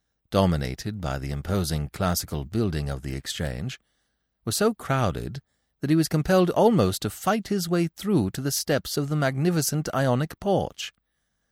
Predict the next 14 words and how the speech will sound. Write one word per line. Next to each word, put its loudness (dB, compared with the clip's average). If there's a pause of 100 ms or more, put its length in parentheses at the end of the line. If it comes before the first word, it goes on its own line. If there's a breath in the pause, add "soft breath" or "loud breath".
(420)
A -4
word -2
would -2
have -6
sufficed -6
to -8
have -4
opened -2
a -2
way 0
for -6
him -2
at -4
once, -6